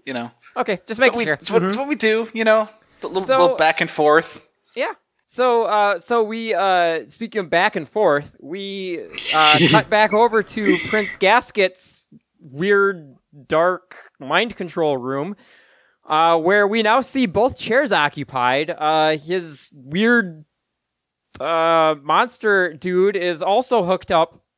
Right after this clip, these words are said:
Speaker 2: to the brain drain helmet, and we are told that they are transferring the Zeo Ranger powers to the monster.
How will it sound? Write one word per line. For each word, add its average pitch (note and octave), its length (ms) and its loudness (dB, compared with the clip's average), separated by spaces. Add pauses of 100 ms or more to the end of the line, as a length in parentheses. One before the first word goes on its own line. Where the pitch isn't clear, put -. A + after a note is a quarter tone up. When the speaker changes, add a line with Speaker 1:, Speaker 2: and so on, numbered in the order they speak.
(400)
Speaker 2:
to F#3+ 640 -4
the F#3 320 -6
brain F#3+ 320 0
drain D#3 320 -2
helmet, A2 520 -8 (180)
and D3+ 680 -2 (520)
we F3 200 -4
are G3 160 4
told F3 720 -2
that D#3 420 -2
they E3+ 260 0
are D#3+ 380 2
transferring F3 1120 -4
the E3 640 -8 (140)
Zeo G3 360 0
Ranger C#3+ 420 0
powers B2+ 600 0
to C#4 260 0
the B3+ 120 2
monster. A#3 600 -4